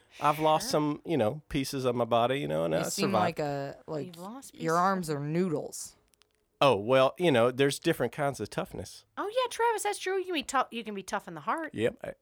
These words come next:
Speaker 1: amen.
Speaker 2: Tough in the brain.
Speaker 1: Mm-hmm.
Speaker 2: Uh, tough will.
Speaker 1: Yep. Tough, uh, uh, tough, strong-willed. Um, my, my fingers are tough. My
Speaker 3: Tough
Speaker 1: veins
Speaker 3: titties.
Speaker 1: are tough. <laughs>
Speaker 2: <laughs> Travis.
Speaker 1: Wow.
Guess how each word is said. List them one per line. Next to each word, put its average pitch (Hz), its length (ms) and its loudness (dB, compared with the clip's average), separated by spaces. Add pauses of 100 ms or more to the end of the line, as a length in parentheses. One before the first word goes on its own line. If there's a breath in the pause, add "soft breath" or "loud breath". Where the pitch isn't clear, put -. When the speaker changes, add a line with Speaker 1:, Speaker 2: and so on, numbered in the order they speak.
Speaker 1:
amen. 113 380 -6
Speaker 2:
Tough 202 220 -8
in 196 80 -10
the 175 80 -10
brain. 175 400 -6 (180)
Speaker 1:
Mm-hmm. 104 420 -2 (560)
Speaker 2:
Uh, 185 280 -6
tough 220 280 -4
will. 233 380 -2 (520 soft breath)
Speaker 1:
Yep. 175 240 0 (500)
Tough, - 480 2
uh, 139 460 4
uh, 123 260 2 (160)
tough, - 400 -2
strong-willed. 160 760 4
Um, 131 300 2
my, 110 460 4
my 107 160 2
fingers 147 520 -2
are - 60 -8
tough. - 480 0 (120)
My 104 220 2
Speaker 3:
Tough 175 220 4
Speaker 1:
veins 139 380 6
Speaker 3:
titties. 139 160 2
Speaker 1:
are 107 40 0
tough. 147 400 2 (240)
<laughs> 190 840 2
Speaker 2:
<laughs> - 80 -18
Travis. 180 720 0
Speaker 1:
Wow. 110 360 2